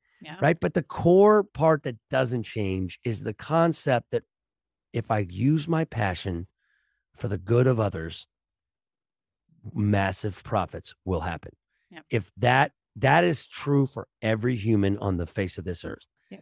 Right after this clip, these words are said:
Speaker 2: So, and that's what I really talk about at, in, in, in the final step of this book, and, and, and really what that means of, like, how do you give it back? How do you,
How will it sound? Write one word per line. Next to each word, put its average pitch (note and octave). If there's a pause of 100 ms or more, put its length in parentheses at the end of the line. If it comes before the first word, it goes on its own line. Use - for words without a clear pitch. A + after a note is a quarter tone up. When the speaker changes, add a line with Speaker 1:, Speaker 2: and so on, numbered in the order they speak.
(120)
Speaker 2:
So, -
and A#2+
that's C3+
what C3+
I A#2+
really A2 (180)
talk C#3
about A2
at, -
in, A#2
in, G#2+
in A2
the G#2
final A#2+
step -
of G2
this G2
book, D#3
and, A#2
and, A2
and G2+
really A2 (260)
what G#2+
that G#2+
means A2+
of, -
like, G2+ (340)
how A#2
do B2
you A2+
give G2+
it G2
back? F2+
How G2+
do A#2+
you, A2